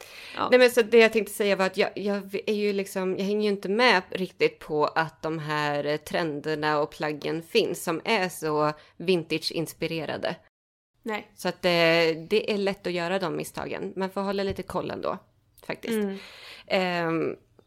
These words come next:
Speaker 2: jo, och då kan vi ju faktiskt nämna våran, eh, gratis guide som vi har som man kan ladda ner. För att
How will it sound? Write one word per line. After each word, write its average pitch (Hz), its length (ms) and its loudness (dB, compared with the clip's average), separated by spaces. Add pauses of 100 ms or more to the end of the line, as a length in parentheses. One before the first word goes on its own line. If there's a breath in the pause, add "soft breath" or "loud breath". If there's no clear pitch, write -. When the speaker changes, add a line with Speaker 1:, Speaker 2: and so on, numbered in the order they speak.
(340)
Speaker 2:
jo, 311 180 0
och 202 240 2
då 302 160 2
kan 269 240 0
vi 233 60 4
ju 220 80 4
faktiskt 208 340 -4
nämna 190 340 0
våran, 160 680 0
eh, 160 180 2
gratis 214 520 0
guide 226 340 0
som 170 220 -4
vi 160 180 2
har 151 260 -2
som - 120 -6
man 160 100 -4
kan 160 140 -8
ladda 160 220 -4
ner. 185 280 4
För 180 200 2
att - 340 -2